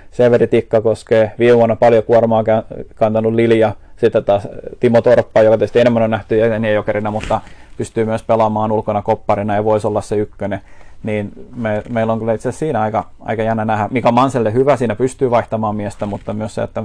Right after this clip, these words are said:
voisin kuvitella, koska aika moni haluaa sen kärkimiehen paikan sitten noista etenijöistä, että kuka, kuka ottaa sen. Ja sitten taas sen jälkeen ne numerot neljä, viisi, kuusi, niin voi rakentaa monella eri tavalla, että siellä on Puputtu ja Puhtimäkeä ja sitten, no, kuka ei ole ykkönen, niin on äkkiä sitten siellä kutosen paikalla.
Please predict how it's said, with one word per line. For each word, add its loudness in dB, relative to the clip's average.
voisin -4
kuvitella, -2
koska -6
aika -2
moni 0
haluaa 2
sen -6
kärkimiehen -6
paikan -4
sitten -12
noista -8
etenijöistä, -6
että -20
kuka, -2
kuka -2
ottaa -2
sen. -2
Ja -10
sitten -4
taas -4
sen -2
jälkeen -2
ne -6
numerot -2
neljä, -2
viisi, -8
kuusi, -6
niin -8
voi -2
rakentaa -2
monella 0
eri -4
tavalla, 0
että -8
siellä -4
on -4
Puputtu -6
ja -4
Puhtimäkeä -6
ja -2
sitten, -6
no, -6
kuka 0
ei 2
ole 2
ykkönen, -2
niin -4
on -2
äkkiä -6
sitten -6
siellä -4
kutosen -8
paikalla. -8